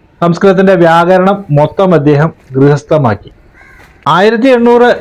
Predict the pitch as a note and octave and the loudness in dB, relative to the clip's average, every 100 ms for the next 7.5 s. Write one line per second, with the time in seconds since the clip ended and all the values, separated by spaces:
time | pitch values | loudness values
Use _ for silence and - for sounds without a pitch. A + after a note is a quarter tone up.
0 | - F#3+ G#3 G#3 G#3+ G3+ G#3+ G#3+ G3 F#3+ | 0 0 2 0 0 0 2 2 0 0
1 | F3+ A#3 A3+ G3+ A3 G#3+ F#3 G3 G3 G#3+ | 0 0 0 0 0 0 0 0 2 2
2 | F#3 F#3 G#3 A3 A#3+ A3+ G#3 G#3 G#3+ G3 | 2 0 0 0 2 2 0 0 0 2
3 | F#3 F#3 G3 - D3+ D3+ D3 G#3 G#3 G#3+ | 2 0 -2 -6 -6 -2 0 0 0 -2
4 | G#3 A3+ F#3+ - E3+ - G3+ G#3 G3+ F#3 | -2 -2 -2 -4 -6 -2 -2 0 -2 -4
5 | F3 F#3+ F#3+ D3 D3+ E3 F#3+ F#3+ G#3 G3 | -2 -2 -2 -2 0 0 0 0 -2 0
6 | F3+ F3+ F3+ F3+ F3+ F3+ F3+ F#3+ - - | 2 2 2 0 0 0 0 -2 -4 -16
7 | - - D#3+ F#3 F#3 | -14 -2 0 2 0